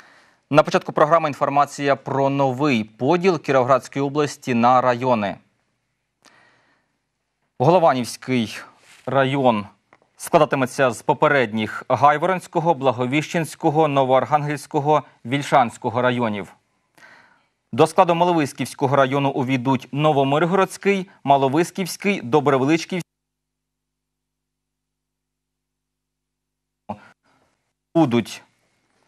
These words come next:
Олександрівський, Знам'янський, Кропивницький, Новгородківський, Компаніївський, Бобринецький, Устинівський.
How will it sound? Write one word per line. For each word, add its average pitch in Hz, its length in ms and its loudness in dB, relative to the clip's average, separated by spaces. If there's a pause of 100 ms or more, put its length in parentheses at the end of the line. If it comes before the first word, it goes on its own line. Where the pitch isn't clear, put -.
(300)
Олександрівський, 151 1080 0 (160)
Знам'янський, 160 880 0 (180)
Кропивницький, 135 920 -2 (600)
Новгородківський, 143 1120 -2 (200)
Компаніївський, 170 1000 0 (100)
Бобринецький, 135 880 -2 (320)
Устинівський. 131 960 0